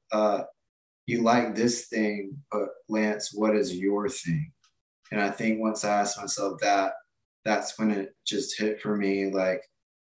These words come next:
and I think, like, for a lot of people, and maybe, like, you know how people say, like, the entrepreneur life, or,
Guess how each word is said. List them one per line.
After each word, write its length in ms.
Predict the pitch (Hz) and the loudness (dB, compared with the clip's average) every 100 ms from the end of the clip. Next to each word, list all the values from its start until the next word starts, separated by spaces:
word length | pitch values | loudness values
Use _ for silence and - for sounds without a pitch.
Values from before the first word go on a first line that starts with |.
| _ | _
and 80 | 110 | -6
I 100 | 113 | -4
think, 320 | - 147 165 | 4 4 4
like, 300 | 151 127 104 | 4 2 2
for 140 | - 110 | -4 0
a 60 | |
lot 300 | 104 107 113 | 2 4 4
of 80 | 110 | 4
people, 360 | 107 110 101 98 | 0 -6 0 0
and 140 | 101 | 0
maybe, 320 | 107 123 131 | 4 6 8
like, 280 | 127 117 107 - - - _ - | 6 4 0 -4 -16 -20 _ 4
you 80 | 143 | 8
know 80 | 147 | 8
how 120 | 147 | 8
people 220 | 143 131 | 6 6
say, 220 | - 127 | 2 2
like, 280 | 117 104 95 - _ - | 4 2 0 -12 _ -14
the 100 | 110 | -4
entrepreneur 720 | 117 120 - - 113 113 117 | 0 0 -2 -2 0 2 4
life, 440 | 110 110 107 104 98 | 6 6 4 0 -4
or, 240 | 92 - | -6 -8